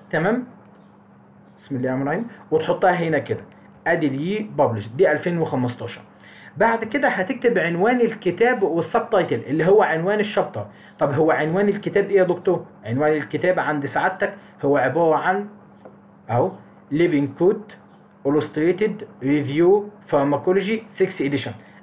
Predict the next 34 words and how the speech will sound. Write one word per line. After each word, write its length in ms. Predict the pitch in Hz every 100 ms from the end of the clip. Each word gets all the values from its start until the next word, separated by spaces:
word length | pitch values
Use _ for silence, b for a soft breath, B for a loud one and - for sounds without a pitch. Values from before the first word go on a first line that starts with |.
| -
ده 140 | 170
كله 540 | 165 196 214 233 240 -
عنوان 240 | 151 170 180
الكتاب. 420 | 160 151 135 - - B B
هتاخده 440 | - 185 165 156
كات 260 | 156 233 - - - - -
وتحطه 480 | 143 - 185 185 147
عند 260 | 143 165 143
سعادتك 520 | 143 165 - 139 156
هنا 160 | 147
كده 300 | 139 156 123 117 B B -
كوبي، 340 | 185 185 247 - B B B
يبقى 200 | 151 170
كده 160 | 208 190
ده 120 | 185
عنوان 240 | 175 180
الكتاب. 380 | 170 170 170 151 -
طب 180 | 117 -
كده 160 | -
خلص؟ 360 | 214 202 269 - -
لا، 200 | 147 -
ما 120 | 147
خلصش 400 | 143 147 139 -
يا 80 | 135
دكتور. 320 | 135 117 - - B B B
هتحط 380 | 113 - 233 233
نقطتين 880 | 220 202 185 - 226 202 156 117 113 -
فوق 340 | - 185 -
بعض 360 | 151 214 175 165
كده 380 | 160 220 302 - B B B
وتيجي 460 | 175 185 247 214 202
تحط 360 | - 180 -
لي 220 | 226 226 -
السب 640 | - - 208 175 175 -